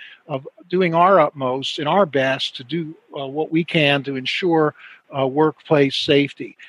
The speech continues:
And in fact, osha has the old general duty clause that covers just about everything in the workplace. And it says that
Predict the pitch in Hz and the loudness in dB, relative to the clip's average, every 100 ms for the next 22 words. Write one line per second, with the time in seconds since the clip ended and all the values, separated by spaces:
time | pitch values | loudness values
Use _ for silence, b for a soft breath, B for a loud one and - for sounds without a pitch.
0 | B 180 180 170 - 214 190 180 196 214 | B -2 -2 0 2 4 4 2 2 0
1 | - 196 156 160 160 139 139 151 180 196 | 2 2 4 2 0 -2 -4 -2 0 0
2 | 147 160 165 185 196 156 214 196 147 - | -2 -4 -2 -2 -2 0 0 0 -2 -2
3 | 123 120 135 - 139 - 165 165 135 139 | -2 -2 -4 -10 -8 0 0 0 -4 -4
4 | 180 165 160 156 185 196 160 151 139 175 | -8 -2 2 2 4 2 0 -4 -2 0
5 | 247 - 131 120 131 - 147 156 - 196 | 0 0 -2 -2 -4 -8 -8 -8 -2 2
6 | 240 151 131 147 147 - 139 | 2 2 -4 -8 -10 -2 -2